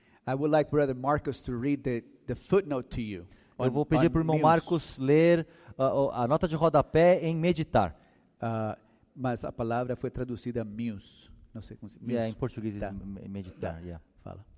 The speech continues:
Speaker 2: É, é, muse, na verdade, é meditar com muita consideração.
Speaker 1: E vai falar
Speaker 2: É, tá. Ok, ok. <laughs> Rico, é, meditar. Rico em significado. A palavra em hebraico para meditar,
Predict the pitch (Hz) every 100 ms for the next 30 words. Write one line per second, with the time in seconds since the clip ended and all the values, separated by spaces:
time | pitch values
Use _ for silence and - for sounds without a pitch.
0 | - _ _ _ _ - 143 - 139 147
1 | 151 170 214 190 175 156 165 160 175 165
2 | 156 180 185 190 170 165 254 - 202 196
3 | 170 175 147 135 - 92 95 113 113 120
4 | 113 110 - - _ - - - - -
5 | - 85 - 92 82 - - 101 - -
6 | - - - - 247 - - 120 - 123
7 | 147 147 104 80 - - - - 262 -
8 | 254 220 185 - 208 190 170 180 - 123
9 | 110 87 78 - _ _ 110 - 127 123
10 | 160 202 175 190 185 160 160 - 135 110
11 | 147 180 - - 95 82 _ _ 123 120
12 | 107 - - 127 120 123 156 190 139